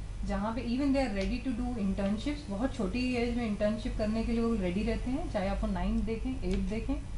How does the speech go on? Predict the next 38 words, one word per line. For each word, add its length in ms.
वो 80
किसी 280
ए-, 260
एक 180
ऐसे 260
इंसान 360
को 80
assist 400
करना 280
चाहते 320
हैं, 160
देखना 360
चाहते 320
हैं, 140
explore 460
करना 280
चाहते 320
हैं, 220
जहाँ 260
पे 100
वो 100
आगे 340
जाके 360
वैसा 380
profession 460
वो 300
ले 240
पाएँ। 260
Suppose 400
they 200
want 80
to 140
become 220
a 60
lawyer, 360
तो 80
वो 140
lawyer 520